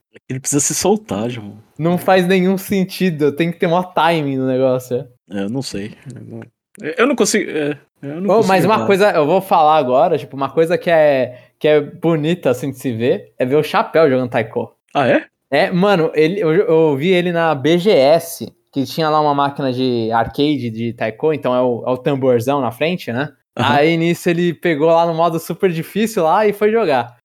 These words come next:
Speaker 2: E aí parece que o cara tá tocando Taiko mesmo, velho. Tipo, ele parará, pá, pá, pá, pá do lado, mano, é muito louco ver um cara jogando bem Taiko. E, inclusive, ele jogou lá, teve um cara que ficou ali babando ali do lado e falou, "Ô, pô, você sabe jogar, não sei o quê", quando,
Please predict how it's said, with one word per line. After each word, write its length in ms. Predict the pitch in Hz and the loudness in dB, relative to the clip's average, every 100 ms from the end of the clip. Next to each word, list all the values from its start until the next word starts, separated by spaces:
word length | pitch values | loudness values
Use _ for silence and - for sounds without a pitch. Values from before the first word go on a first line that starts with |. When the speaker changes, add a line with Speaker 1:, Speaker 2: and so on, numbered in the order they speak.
| _ | _
Speaker 2:
E 80 | 208 | 4
aí 100 | 226 | 4
parece 340 | 226 233 240 | 4 2 0
que 60 | - | 0
o 20 | |
cara 140 | 277 | -2
tá 120 | 262 254 | -2 -4
tocando 340 | 247 247 247 | -2 -2 -2
Taiko 340 | 254 233 - | -2 -4 -4
mesmo, 340 | 214 254 339 190 | 0 0 0 -2
velho. 320 | 147 127 123 | 0 0 -2
Tipo, 240 | 127 214 - | -4 -2 0
ele 220 | 180 196 _ | 0 -2 _
parará, 580 | 240 202 202 202 208 185 | 0 2 4 4 2 0
pá, 200 | - - | -2 -4
pá, 180 | 196 180 | -2 0
pá, 160 | 208 185 | 0 0
pá 160 | 202 | 0
do 120 | 175 170 | -2 0
lado, 280 | 190 220 | 2 2
mano, 180 | 196 226 | 0 0
é 60 | 240 | 0
muito 440 | 214 214 277 285 | -2 -2 -2 0
louco 440 | 214 185 185 - 139 | 2 4 2 0 -4
ver 280 | 135 117 - _ _ _ _ | -2 -4 -10 _ _ _ _
um 100 | 160 | -8
cara 220 | 185 190 | -2 2
jogando 280 | 165 175 170 | 2 2 2
bem 160 | 160 156 | 2 2
Taiko. 480 | 147 135 - 117 - _ - | -2 -4 -6 -8 -8 _ 0
E, 120 | 190 | 2
inclusive, 480 | 208 202 180 165 208 | 2 2 2 4 2
ele 120 | 190 | 0
jogou 480 | 190 185 190 156 180 | 0 2 2 4 4
lá, 240 | 151 160 | 4 2
teve 160 | 190 247 | 2 -2
um 60 | |
cara 260 | 254 233 226 | 0 2 2
que 100 | 220 | 0
ficou 220 | - - | -6 2
ali 160 | 233 226 | 2 4
babando 440 | 233 208 156 190 | 2 2 2 4
ali 140 | 185 175 | 2 2
do 80 | 151 | 2
lado 180 | 160 | 0
e 40 | 190 | 2
falou, 280 | 160 156 226 | 2 4 2
"Ô, 40 | 220 | 2
pô, 160 | 160 | 0
você 160 | 147 131 | 0 -2
sabe 200 | 131 151 | -2 0
jogar, 400 | 220 185 165 175 | 0 2 2 2
não 60 | |
sei 160 | 147 151 | 0 -4
o 40 | |
quê", 100 | 147 147 143 127 | -4 -2 0 -2
quando, 420 | 127 147 139 123 | -4 -4 -4 -6